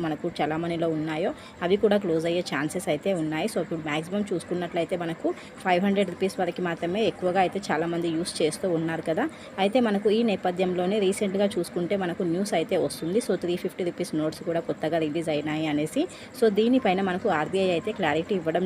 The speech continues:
జరిగిందండి. So, ఎలాంటి అఫీషియల్ ఇన్ఫర్మేషన్ అయితే ఇంకా మనకు ఆర్బీఐ నుంచి రాలేదు. వాళ్ళు ఎలాంటి అధికారిక ప్రకటన కూడా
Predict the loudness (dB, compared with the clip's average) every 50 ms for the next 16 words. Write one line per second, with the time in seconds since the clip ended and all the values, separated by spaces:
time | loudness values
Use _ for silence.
0 | 2 0 0 0 0 -2 -2 -2 -2 -2 0 0 0 0 0 -4 -8 -14 -10 0
1 | 2 4 4 4 4 4 2 4 4 4 4 4 4 0 0 0 0 2 2 0
2 | 0 0 0 0 0 0 -2 -2 -2 -2 0 0 0 0 0 0 0 0 0 0
3 | 0 0 2 2 2 2 2 0 0 0 0 0 0 -2 -2 -2 0 0 0 0
4 | 0 0 0 0 2 2 2 0 0 -4 -10 -12 -4 0 0 4 4 6 6 6
5 | 4 4 2 2 2 0 2 2 2 2 2 0 0 0 0 0 -2 -2 -2 -2
6 | -4 -2 -2 -2 -2 -2 -2 -2 -2 -2